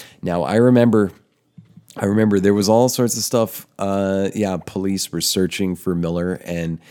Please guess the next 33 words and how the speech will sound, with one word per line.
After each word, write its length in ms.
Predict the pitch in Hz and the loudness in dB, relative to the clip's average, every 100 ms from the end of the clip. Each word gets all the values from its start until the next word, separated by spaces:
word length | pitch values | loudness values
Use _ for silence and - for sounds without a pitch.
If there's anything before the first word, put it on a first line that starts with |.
| - - - | -20 -20 -14
and 80 | 78 | -8
some 280 | - 101 101 | -4 -4 -4
chick 440 | - 110 107 - | -4 -4 -4 -6
posted 440 | 104 101 - 110 | -4 -2 -2 -4
on, 480 | 95 92 90 90 90 - - | -2 -2 -2 -4 -6 -10 -10
uh, 260 | 82 80 80 | -8 -8 -8
TikTok, 680 | - 90 - 95 95 98 | -10 -10 -8 -8 -8 -8
like, 280 | 90 82 78 | -8 -8 -6
they 100 | 98 | -4
were 140 | 90 92 | -2 0
going 260 | 95 98 | 0 0
to 100 | 95 | -2
get 160 | 90 92 | -2 -2
a 40 | |
sandwich 520 | 87 - 87 95 92 | -4 -4 -2 -2 -4
at 80 | 92 | -6
a 40 | 80 | -8
shop, 420 | - - 82 85 | -8 -8 -6 -4
and 120 | 87 | -4
they 120 | 80 | -2
saw 420 | 80 - 82 82 85 - - - | -4 -4 -4 -4 -8 -14 -20 -6
Miller 600 | 90 87 87 85 92 95 - | -2 2 2 0 -2 -4 -2
ordering, 580 | 87 95 95 95 107 _ - | 0 0 -2 -4 -8 _ -10
like, 340 | 92 90 90 - | -4 -4 -4 -8
at 240 | 90 90 | -8 -6
the 80 | 101 | -6
counter. 640 | - 82 87 92 101 104 - 127 - - | -6 -6 -4 -4 -6 -10 -8 -8 -6 -4
<laughs> 440 | 139 - - 117 - - - _ _ _ _ - - 160 160 120 | -4 -4 -8 -8 -8 -18 -20 _ _ _ _ -20 -16 -8 -6 -2
And 380 | 151 143 - 131 - | 0 0 -2 -6 -4
the 180 | 131 123 | -2 0
workers 720 | 107 104 101 107 110 95 - | -2 -2 -2 -2 -4 -2 -4
appeared 440 | 98 - 98 92 | -6 -4 -2 -2
a, 260 | 98 - | -4 -8